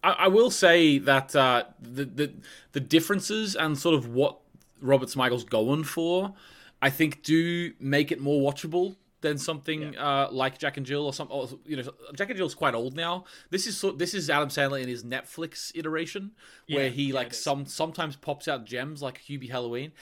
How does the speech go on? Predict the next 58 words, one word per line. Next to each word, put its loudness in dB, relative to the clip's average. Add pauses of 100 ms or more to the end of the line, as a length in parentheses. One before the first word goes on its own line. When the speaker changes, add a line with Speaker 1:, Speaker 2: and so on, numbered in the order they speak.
(400)
Speaker 1:
<laughs> -16
So -6 (1080)
Speaker 2:
Is -6
that 4
the -2
one -4
where 0
he -2
plays -2 (240)
Dracula -6
and -6
it's -10
about -6 (100)
his -10
Speaker 1:
No, 2
no, 2
no, 0
Speaker 2:
daughter? -2
Speaker 1:
no. -4
Hubie -8
Halloween -2
is, -8
like, -6
a, -2 (920)
I 2
haven't -2
given -6
my 0
thoughts -6
on -8
this -8
at -8
all -4
publicly, -6
but -4 (160)
Hubie -6
Halloween -2
Speaker 2:
<laughs> -16
Speaker 1:
was -6
a, -4
I -6
was -4
gonna -6
make -4
a -6
video -2
in -6
December -10
called -10
"Is -10
It -14
Too -10
Late -6
to -16
Talk -12
About -8
Hubie -12
Halloween?" -8